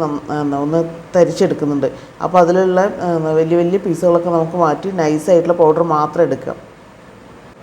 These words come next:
ആ പൊടി മാറ്റി വെച്ചിട്ട് ഇനി നമുക്ക് വേണ്ടത്, ഏ, ചക്ക കട്ട് ചെയ്യുന്ന സമയത്ത് കിട്ടുന്ന അതിൻ്റെ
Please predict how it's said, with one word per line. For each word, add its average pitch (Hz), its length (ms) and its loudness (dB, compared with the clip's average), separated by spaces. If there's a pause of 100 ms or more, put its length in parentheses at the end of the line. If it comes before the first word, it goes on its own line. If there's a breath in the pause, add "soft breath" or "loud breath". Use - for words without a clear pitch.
(220)
ആ 240 40 6 (100)
പൊടി 233 280 6
മാറ്റി 220 300 4
വെച്ചിട്ട് 196 300 0 (100)
ഇനി 214 200 -2
നമുക്ക് 185 280 -4
വേണ്ടത്, 165 280 2 (360)
ഏ, 170 40 -2 (240)
ചക്ക 190 220 -2 (100)
കട്ട് 165 160 2
ചെയ്യുന്ന 180 220 0 (100)
സമയത്ത് 156 360 0
കിട്ടുന്ന 160 260 -6 (400 loud breath)
അതിൻ്റെ 175 260 4